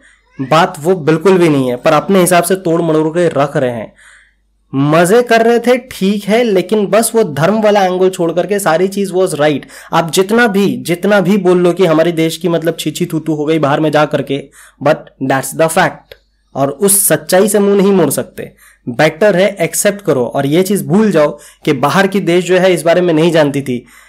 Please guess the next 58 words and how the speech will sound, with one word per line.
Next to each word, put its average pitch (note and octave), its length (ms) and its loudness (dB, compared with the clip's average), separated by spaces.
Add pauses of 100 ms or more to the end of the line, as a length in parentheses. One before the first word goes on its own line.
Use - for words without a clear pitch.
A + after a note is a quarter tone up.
(160)
ये G3+ 160 2
किम G#3+ 400 0
जिंग A3 320 2
योंग G3+ 240 2
का A3+ 180 4
देश F3+ 460 0
नहीं G#3 240 2
है F3 80 2
यार, E3+ 240 2
जो, E3 140 -2
मतलब, F3 320 0
नॉर्थ E3+ 220 2
कोरिया F3 240 0
में F3+ 100 0
बैठ D#3+ 180 2
करके E3+ 220 -4
उसको E3+ 220 -2
लगता D#3 320 0
है E3+ 100 6
हम E3+ 260 0
जो E3 100 -2
तीन E3+ 280 -4
चैनल D#3+ 340 0
दे D3+ 120 2
रहे D#3+ 120 2
हैं C#3 140 0 (260)
उसी D#3+ 200 2
के E3+ 100 0
अंदर D#3+ 220 2
में D#3+ 140 0
तुम D#3+ 160 0
गाना D3+ 240 2
सुनोगे, D#3 360 -2
उसी D3+ 240 -2
के D#3 100 -2
अंदर D3 200 0
में D3 120 -2
देश D3 180 -2
के E3+ 100 -2
बारे D3+ 180 0
में D3 100 -2
सुनोगे, D3 280 -4
बाहर C#3+ 240 -2
की D3 100 -8
कोई E3 280 0
न्यूज़ D#3 240 -2
नहीं D3+ 160 0
रहेगी, C#3+ 300 -2 (280)
कोई F#3+ 120 4
ब्राउज़र, E3+ 380 2
नेट, D#3 280 0
इंटरनेट D#3+ 440 0
वगैरह D#3+ 220 2
कुछ F#3+ 280 -2
यूज़ F3 200 0
नहीं D#3 180 0
कर D3 140 0
सकते, C#3+ 420 -2